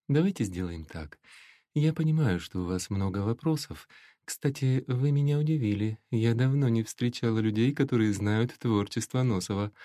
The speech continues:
Я пока не буду отвечать на ваши вопросы, а сама задам вам пару штук. Я оставлю вам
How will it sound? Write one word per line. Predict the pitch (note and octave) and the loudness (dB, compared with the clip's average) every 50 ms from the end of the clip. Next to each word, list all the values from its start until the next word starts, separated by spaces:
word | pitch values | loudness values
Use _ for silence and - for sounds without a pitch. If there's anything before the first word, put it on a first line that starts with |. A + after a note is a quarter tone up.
| - - - - - - - _ _ | -20 -20 -20 -20 -20 -20 -20 _ _
Я | - C#3 C#3+ D#3 | 0 2 2 2
пока | D3+ D3+ D3 D#3+ | 2 0 0 0
не | D3+ D#3 | 2 2
буду | D3+ E3 F3+ E3 C#3 | 2 2 2 2 2
отвечать | A#2 G#2+ - A2 G#2 - - A2 G#2 G2+ | 2 0 0 -4 -2 0 0 -2 -2 0
на | - A2+ A2 | -2 -2 0
ваши | A2 G#2+ G#2 G2+ - G#2+ | 0 0 -2 -2 -2 -2
вопросы, | G#2 A2 G#2+ - G#2 F#2+ F#2 - - G2 F#2 F#2 - _ _ _ _ _ _ _ - | -2 -2 -2 -2 -2 -2 -2 -2 -2 -4 -4 -4 -6 _ _ _ _ _ _ _ -2
а | G#2+ A2 | -2 -2
сама | - - C3+ C#3+ D#3 F#3+ G#3 G3 F3 F3 _ _ _ _ _ - | 0 0 0 0 2 0 0 -2 -2 -4 _ _ _ _ _ -4
задам | C#3+ D3 E3 E3 D#3 C3+ C3+ B2 A2+ G#2+ G#2 | 0 0 0 2 2 2 2 2 2 2 0
вам | G2+ A2 A2+ A2 G#2+ | -2 -2 -2 -2 -2
пару | - - C3 D3+ D3 B2 | -2 -2 -2 -2 -2 -2
штук. | - - - - F2+ E2+ D#2+ - - _ _ _ _ _ _ _ _ _ | -4 -6 -8 -8 -8 -8 -8 -10 -20 _ _ _ _ _ _ _ _ _
Я | - A#2 C3 C3+ C3 B2+ C3 - - | -2 2 2 4 2 2 0 -2 -4
оставлю | C3 B2 - - - E3 D#3+ C3 A2 G#2 | -6 -6 -6 -8 -10 -6 -4 -2 -2 -2
вам | G2+ G2+ G2+ G2 G2 F#2+ G2 - | 0 -2 -2 -2 -2 -4 -6 -10